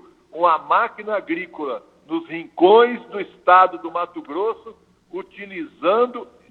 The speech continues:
diesel fóssil e gerando emprego em países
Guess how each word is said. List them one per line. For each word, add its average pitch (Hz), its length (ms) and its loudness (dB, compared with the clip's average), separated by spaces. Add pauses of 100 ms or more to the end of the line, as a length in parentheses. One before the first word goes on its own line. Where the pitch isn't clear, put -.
diesel 202 680 0
fóssil 226 500 6 (300)
e 190 100 -18
gerando 214 540 -4
emprego 220 640 0
em 208 100 -16
países 196 560 -2